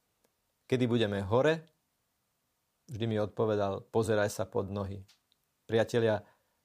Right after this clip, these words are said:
pozerajme pod nohy, ako teraz kráčam,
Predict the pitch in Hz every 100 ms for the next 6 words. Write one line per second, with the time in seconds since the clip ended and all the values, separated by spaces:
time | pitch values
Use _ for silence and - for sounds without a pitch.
0 | - 147 170 151 127 110 117 98 101 98
1 | 92 - _ 117 135 127 156 143 117 -
2 | - 101 107 - 98